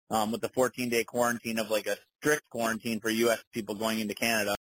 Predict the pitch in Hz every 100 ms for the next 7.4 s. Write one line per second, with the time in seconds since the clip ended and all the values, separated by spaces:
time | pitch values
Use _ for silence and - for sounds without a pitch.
0 | _ - 123 139 120 113 113 113 110 110
1 | 110 107 101 113 107 104 104 101 101 101
2 | 101 104 - 107 101 - 104 - 104 98
3 | - _ _ _ _ - 98 95 - 101
4 | 110 101 - 107 104 101 104 101 98 98
5 | 101 98 85 90 92 - 107 113 101 -
6 | _ - - 117 123 117 - 117 110 104
7 | _ - 135